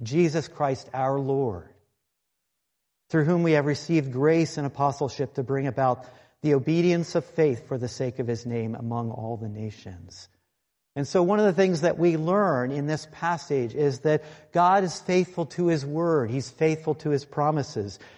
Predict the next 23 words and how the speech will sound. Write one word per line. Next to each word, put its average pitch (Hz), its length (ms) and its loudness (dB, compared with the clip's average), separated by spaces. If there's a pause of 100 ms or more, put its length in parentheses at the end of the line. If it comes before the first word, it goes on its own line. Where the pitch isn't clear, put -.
(200)
He's 185 240 0
faithful 185 380 2
to 170 100 2
do 175 220 2
what 170 120 2
he 165 80 2
says 165 360 0
he 139 120 -6
will 123 140 -4
do. 107 240 -2
He 160 180 -2
said 208 380 2
that 190 100 0
he 185 120 0
would 180 200 2
bring 175 360 -2 (360)
a 160 60 -2
Messiah, 156 680 2 (400)
an 139 120 -4
anointed 170 600 0
one, 104 220 -10
a 123 80 -6
Christ, - 720 0